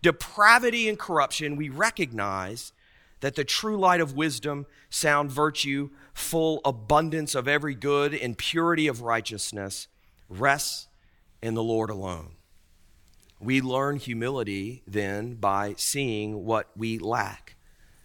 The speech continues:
and turning to God to find in him our all in all. We might, though, be very dis-,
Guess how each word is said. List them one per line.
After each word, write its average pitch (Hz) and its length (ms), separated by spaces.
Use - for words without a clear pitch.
and 104 160
turning 151 440
to 131 120
God 123 360
to 117 80
find 135 400
in 120 140
him 107 520
our 107 260
all 110 320
in 101 120
all. 85 340
We 131 160
might, 170 320
though, 123 220
be 127 180
very 139 460
dis-, 131 240